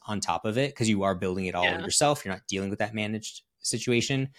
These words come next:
Speaker 1: But if you
Speaker 2: Mm-hmm.
Speaker 1: want that control and can eventually, and can make it, like, price, like, affordable, then it's definitely worth it.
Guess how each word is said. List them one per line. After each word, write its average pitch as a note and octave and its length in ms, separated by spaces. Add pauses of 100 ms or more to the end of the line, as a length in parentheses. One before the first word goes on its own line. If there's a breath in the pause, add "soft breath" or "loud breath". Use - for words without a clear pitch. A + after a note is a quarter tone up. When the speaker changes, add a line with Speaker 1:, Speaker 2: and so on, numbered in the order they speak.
(120)
Speaker 1:
But A2+ 120
if - 100
you G#2 80
Speaker 2:
Mm-hmm. F2 120
Speaker 1:
want F2+ 200
that F#2 180
control F2 600
and F2+ 360 (420)
can F#2+ 140
eventually, F#2 600
and G2 120
can F2+ 260 (240)
make G2+ 220
it, F#2+ 200
like, - 280
price, - 480 (640)
like, F2+ 140
affordable, F3+ 500
then F#2 120
it's F2+ 200
definitely F2 360
worth E2 280
it. - 140